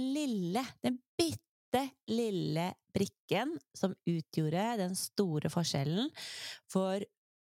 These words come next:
de målene jeg nådde, og de målene jeg ikke nådde. Og denne episoden så tenkte jeg faktisk at jeg skulle dele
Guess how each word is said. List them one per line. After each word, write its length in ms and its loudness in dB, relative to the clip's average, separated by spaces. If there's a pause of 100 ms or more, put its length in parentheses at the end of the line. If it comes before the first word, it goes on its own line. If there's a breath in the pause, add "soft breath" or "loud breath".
(600)
de 160 4
målene 400 2 (100)
jeg 300 2
nådde, 480 2 (640)
og 80 4
de 160 2
målene 500 2 (200)
jeg 260 0 (220)
ikke 480 0 (340)
nådde. 380 0 (1600 loud breath)
Og 320 2 (540)
denne 240 2
episoden 340 2
så 140 -2
tenkte 420 0
jeg 80 2
faktisk 220 0
at 60 2
jeg 80 2
skulle 220 -2 (120)
dele 440 0